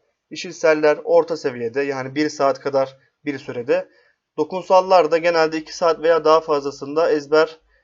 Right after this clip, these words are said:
yapabiliyor demiştik. Eğer ki görsel gücünüz, işitsel gücünüz iyiyse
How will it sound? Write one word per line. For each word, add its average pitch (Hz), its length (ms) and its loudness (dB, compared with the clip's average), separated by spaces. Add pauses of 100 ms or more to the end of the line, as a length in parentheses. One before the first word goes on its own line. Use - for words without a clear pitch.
(140)
yapabiliyor 151 540 0
demiştik. - 560 -10 (440)
Eğer 185 280 4
ki 175 180 -8
görsel 160 480 6
gücünüz, 156 600 -6
işitsel 160 520 -2
gücünüz 151 500 -8
iyiyse 175 560 -6